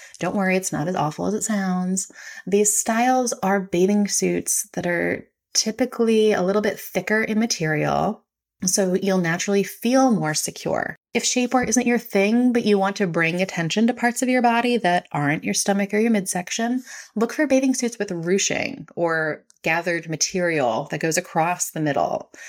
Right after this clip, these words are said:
You can also look for bathing suits with diagonal lines or diagonally placed color blocking to bring the focus to your waist.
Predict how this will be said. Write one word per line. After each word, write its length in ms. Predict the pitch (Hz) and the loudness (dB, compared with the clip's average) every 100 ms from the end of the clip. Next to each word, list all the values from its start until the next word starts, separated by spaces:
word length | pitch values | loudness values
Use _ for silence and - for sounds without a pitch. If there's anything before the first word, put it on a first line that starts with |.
| - | -4
You 80 | 202 | 0
can 120 | 196 | 0
also 300 | 202 185 185 | 2 2 2
look 140 | 220 220 | 2 0
for 120 | 233 | 0
bathing 260 | 214 220 208 | 0 0 0
suits 240 | 208 202 | -2 -4
with 120 | 165 | -4
diagonal 600 | - 151 143 143 160 160 | 0 2 2 0 0 0
lines 600 | 175 214 220 - - - - - | 0 0 0 -4 -6 -6 -8 -4
or 320 | 220 226 202 | -2 0 -2
diagonally 600 | 196 175 180 190 190 180 | -2 2 2 2 0 -2
placed 500 | 180 - 160 165 - | -4 -2 -2 -2 -6
color 320 | - 214 233 | -2 0 0
blocking 600 | 214 160 131 - 135 160 - - - | 0 0 0 0 -2 -4 -6 -18 -12
to 80 | - | -4
bring 160 | 240 277 | 2 2
the 60 | |
focus 320 | 311 269 262 - | 4 2 2 -4
to 120 | - | -2
your 100 | 226 | -2
waist. 600 | 233 269 - - - - | -2 -2 -2 -2 -2 -6